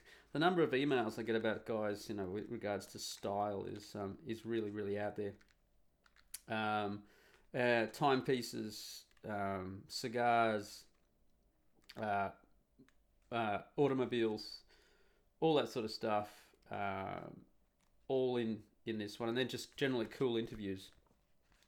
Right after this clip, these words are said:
with people. So I've, I've been a fan of The Rake, uh, since it started a few years ago,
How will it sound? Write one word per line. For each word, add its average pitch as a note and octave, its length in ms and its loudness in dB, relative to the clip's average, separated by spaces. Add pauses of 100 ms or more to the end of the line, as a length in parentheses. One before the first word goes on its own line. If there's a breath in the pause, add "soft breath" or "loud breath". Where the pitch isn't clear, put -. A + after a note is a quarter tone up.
with - 200 -4
people. A2 320 -2
So A#2+ 120 -4
I've, C3 260 -2
I've B2 40 -12
been D#3+ 140 4
a D#3 40 0
fan C3+ 540 2 (460 soft breath)
of B2+ 160 2
The B2+ 100 0
Rake, A#2+ 400 2 (180)
uh, G#2 120 -2
since A#2+ 260 -4
it A2 100 -8
started B2+ 440 2
a - 20 -2
few A#2+ 220 -6
years A#2+ 300 2
ago, A2+ 340 6